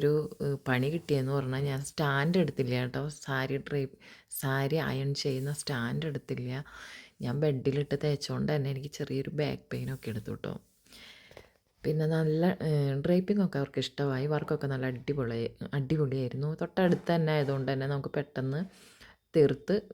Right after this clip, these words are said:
വീട്ടിലെ, വീട്ടിലേക്ക് വരികയും ചെയ്തു ട്ടോ. പിന്നെ വീട്ടിലേക്ക് വന്നിട്ടുണ്ടെങ്കിൽ അറിയാലോ, നമ്മളങ്ങനെ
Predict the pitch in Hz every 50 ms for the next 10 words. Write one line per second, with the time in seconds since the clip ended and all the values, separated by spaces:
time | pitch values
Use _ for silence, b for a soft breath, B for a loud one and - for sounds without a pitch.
0 | - 156 151 135 - - 139 143 139 135 - - 135 135 131 143 139 135 - 131
1 | 123 120 127 127 127 139 135 127 120 127 139 139 - 123 113 107 110 110 113 -
2 | 123 117 - B B B B B B B B B B _ _ - 139 135 139 147
3 | 143 135 - 135 127 - - 147 156 160 156 147 151 151 151 151 147 139 139 139
4 | 147 151 156 151 147 143 135 139 139 135 135 131 131 139 - - 127 120 123 127
5 | 127 131 135 131